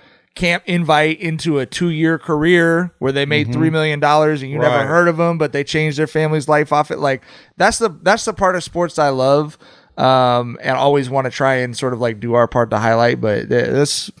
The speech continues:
Speaker 1: crazy, bro. Like, he's twenty years old.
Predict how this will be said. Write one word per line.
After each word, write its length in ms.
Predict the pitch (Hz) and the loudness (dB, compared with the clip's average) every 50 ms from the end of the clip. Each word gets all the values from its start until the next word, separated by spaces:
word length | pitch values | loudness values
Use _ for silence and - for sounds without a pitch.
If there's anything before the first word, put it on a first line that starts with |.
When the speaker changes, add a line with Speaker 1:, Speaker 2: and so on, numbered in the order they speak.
| _ _ _ _ _ _ _ _ _ _ _ _ _ _ - | _ _ _ _ _ _ _ _ _ _ _ _ _ _ -4
Speaker 1:
crazy, 340 | - 160 165 165 156 147 135 | 0 2 2 2 2 0 -2
bro. 420 | 123 127 127 135 135 139 156 165 - _ _ | -2 -2 0 0 -2 -2 -4 -8 -14 _ _
Like, 220 | - - 131 131 120 | -6 -4 -4 -4 -4
he's 160 | 165 220 - | -6 -10 -8
twenty 240 | - 214 214 202 202 | -6 -4 -2 -2 0
years 160 | 202 202 196 | 0 0 0
old. 360 | 220 233 240 208 156 127 113 | 2 2 2 2 0 -2 -4